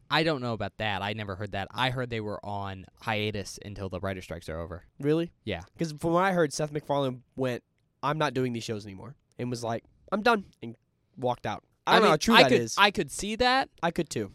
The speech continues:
Speaker 1: However, I know Family Guy's, like, his baby baby.
Speaker 2: Mm-hmm.
Speaker 1: American Dad's much better, but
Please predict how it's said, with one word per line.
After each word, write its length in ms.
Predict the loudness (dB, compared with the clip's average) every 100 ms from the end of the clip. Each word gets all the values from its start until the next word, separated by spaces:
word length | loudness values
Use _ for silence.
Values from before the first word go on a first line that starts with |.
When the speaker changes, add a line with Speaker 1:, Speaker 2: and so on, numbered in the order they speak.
| -4
Speaker 1:
However, 420 | 4 6 6 4
I 140 | 2
know 160 | 0 0
Family 380 | 0 -4 -4 -2
Guy's, 240 | -2 -2
like, 240 | -6 -10 -16 _
his 200 | -12 -4
baby 340 | 0 2 2
baby. 420 | 0 0 0 -4 -4
Speaker 2:
Mm-hmm. 320 | -8 -6 -10 -12 _ _ -4
Speaker 1:
American 280 | -4 -4
Dad's 220 | -10 -12 -14
much 180 | -18 -16
better, 260 | -16 -16 -16 -10
but 180 | -8